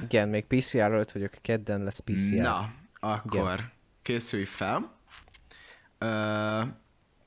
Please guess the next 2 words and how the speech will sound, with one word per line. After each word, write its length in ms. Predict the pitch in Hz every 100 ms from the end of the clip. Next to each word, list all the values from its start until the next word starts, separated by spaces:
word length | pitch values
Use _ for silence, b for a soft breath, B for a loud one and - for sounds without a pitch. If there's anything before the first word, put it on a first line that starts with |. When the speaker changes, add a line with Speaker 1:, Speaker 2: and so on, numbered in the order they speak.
| _ _ _ _ _ _ _ - - _ -
Speaker 2:
a, 540 | 113 110 110 110 107 110 - - _ _ _ _ _ _ _ - -
a 380 | 113 110 110 110